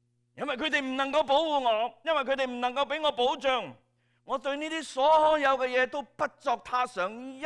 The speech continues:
心就上行去敬拜我所相信嘅耶和華。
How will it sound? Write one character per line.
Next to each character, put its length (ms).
心 960
就 240
上 680
行 420
去 200
敬 240
拜 340
我 260
所 240
相 220
信 160
嘅 60
耶 120
和 140
華。 160